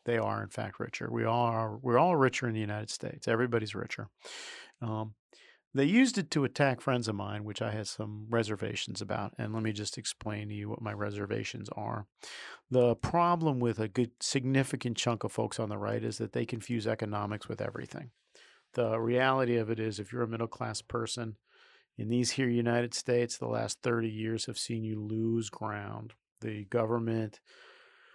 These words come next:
taxes you more in all kinds of different ways, subtle and, uh, obvious. Um, your government is, um, has spent the last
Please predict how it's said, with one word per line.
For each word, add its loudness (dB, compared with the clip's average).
taxes 4
you 4
more 2
in 0
all 2
kinds 0
of -6
different 0
ways, -2
subtle 0
and, -6
uh, -10
obvious. -2
Um, -10
your 2
government 2
is, -6
um, -10
has -4
spent -4
the -8
last -4